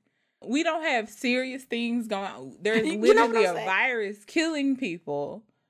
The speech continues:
Speaker 2: Like, the commentator
Speaker 1: There are
Speaker 2: asked a, he asked a question.
Speaker 1: And you just being like, "And your mama sucked dick."
Speaker 2: Yeah,
Speaker 1: And,
Speaker 2: and your
Speaker 1: like
Speaker 2: son is a drug addict. I'm sorry. Did we
Speaker 1: <laughs> I'm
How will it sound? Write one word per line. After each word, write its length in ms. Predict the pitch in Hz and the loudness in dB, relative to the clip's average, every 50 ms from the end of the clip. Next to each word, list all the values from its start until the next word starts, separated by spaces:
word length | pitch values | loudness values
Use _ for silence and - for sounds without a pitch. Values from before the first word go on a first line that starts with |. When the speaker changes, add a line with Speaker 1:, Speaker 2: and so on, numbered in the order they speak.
| _ _ | _ _
Speaker 2:
Like, 480 | - 208 240 233 247 247 233 214 - - | 0 0 2 2 4 4 2 2 2 -2
the 80 | 240 233 | -2 -2
commentator 480 | - - 339 359 370 370 311 202 202 | 0 0 2 2 4 2 4 4 4
Speaker 1:
There 100 | 196 190 | 4 4
are 40 | 185 202 | 2 2
Speaker 2:
asked 300 | 254 269 - - - 202 | 0 0 -2 -2 0 2
a, 240 | 190 170 139 - - - | 4 4 2 0 -4 -10
he 200 | - - 277 - | -4 -2 0 2
asked 280 | - 262 294 294 - - | 2 2 0 0 -2 -4
a 60 | - | -4
question. 800 | - - - 277 294 294 294 - - - - - - - 180 - - _ _ _ _ _ _ _ _ _ | -2 -2 0 0 0 2 0 0 0 -2 -4 -6 -8 -10 -12 -18 -20 _ _ _ _ _ _ _ _ _
Speaker 1:
And 200 | 175 208 220 220 208 | -2 -2 -2 -2 -2
you 320 | 226 254 294 302 285 269 | -2 0 0 0 -2 0
just 340 | 233 226 220 233 233 - _ | 0 0 0 0 -2 -4 _
being 360 | 233 226 214 202 202 196 190 | 0 2 2 2 0 -2 -2
like, 300 | 196 185 180 180 180 - - | 0 0 0 0 -2 -2 0
"And 200 | 233 240 233 226 | 0 2 2 2
your 160 | 220 202 196 | 0 0 0
mama 560 | 196 208 233 302 339 370 370 339 302 269 269 | -2 0 0 0 0 0 0 0 -2 -4 -4
sucked 460 | 262 - - 302 262 247 208 - - _ 196 | -6 -6 -4 -2 0 0 -2 -4 -8 _ -6
dick." 520 | 196 269 320 359 370 294 - - - _ _ _ - | -2 0 0 2 2 0 -2 -2 -8 _ _ _ -10
Speaker 2:
Yeah, 200 | 220 240 285 339 240 226 196 - - | -2 2 4 6 6 6 4 0 -2
Speaker 1:
And, 80 | 226 | 0
Speaker 2:
and 200 | 247 240 254 247 | 2 4 4 4
your 100 | 240 233 | 4 2
Speaker 1:
like 80 | 233 214 | 0 -2
Speaker 2:
son 340 | - - 285 320 349 349 311 | -2 -2 2 4 4 6 6
is 120 | 277 214 | 4 4
a 80 | 233 220 | 2 0
drug 300 | 196 277 311 330 339 285 | 0 0 0 2 0 0
addict. 360 | 277 254 247 233 214 190 - - | -2 -2 0 0 0 0 -2 -4
I'm 180 | 277 302 370 453 | 0 0 0 0
sorry. 440 | - - 262 240 247 262 285 320 339 - - | 2 0 0 2 2 0 0 -2 -2 -2 0
Did 140 | 269 269 247 247 | 0 0 0 0
we 400 | 277 302 294 294 294 285 285 - _ _ _ | 0 0 2 2 0 0 -2 -6 _ _ _
Speaker 1:
<laughs> 140 | _ _ _ | _ _ _
I'm 100 | 277 392 | -4 -2